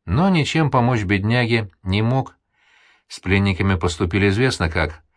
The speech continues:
Продали в пограничных селениях. Мужиков в рабы определили, а женщин богатые китайцы с удовольствием берут в наложницы. Долго бесчинствовала банда в Приморье —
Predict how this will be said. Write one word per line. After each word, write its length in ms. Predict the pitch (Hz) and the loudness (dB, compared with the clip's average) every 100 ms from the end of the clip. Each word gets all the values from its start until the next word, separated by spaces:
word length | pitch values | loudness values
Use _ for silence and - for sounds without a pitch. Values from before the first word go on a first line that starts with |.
| _ _ - | _ _ -2
Продали 400 | 135 180 165 156 | 2 4 4 2
в 100 | - | 2
пограничных 580 | 117 117 131 135 92 | 0 2 0 0 -2
селениях. 600 | - 87 82 80 80 80 - _ _ _ _ - | 0 2 4 6 4 0 -6 _ _ _ _ -8
Мужиков 580 | 78 82 90 151 151 - | -2 0 0 0 -2 0
в 40 | |
рабы 300 | 87 85 131 | 0 2 2
определили, 680 | 143 127 120 123 127 120 - _ _ - _ | 2 -2 -2 -2 0 -2 -6 _ _ -20 _
а 200 | - 107 | -2 2
женщин 540 | 101 110 156 147 107 87 | 2 2 0 0 0 2
богатые 380 | 90 95 90 87 | 2 0 -2 -2
китайцы 600 | 95 120 120 117 120 107 _ _ | -2 0 -2 -2 -6 -6 _ _
с 140 | - | -6
удовольствием 600 | 87 85 95 87 - 98 | 0 2 2 0 -2 0
берут 260 | 92 107 - | 2 0 0
в 20 | |
наложницы. 760 | 117 131 147 104 76 - 71 - _ _ _ _ _ _ - | -2 2 0 0 -4 -4 -6 -8 _ _ _ _ _ _ -10
Долго 460 | 67 143 196 101 | -2 0 2 0
бесчинствовала 720 | 80 82 80 90 82 - 87 | 2 0 0 -2 -2 0 0
банда 360 | 78 92 85 85 | 2 2 2 0
в 100 | 80 | -2
Приморье — 640 | 92 98 113 120 80 73 | -2 0 0 0 -2 -4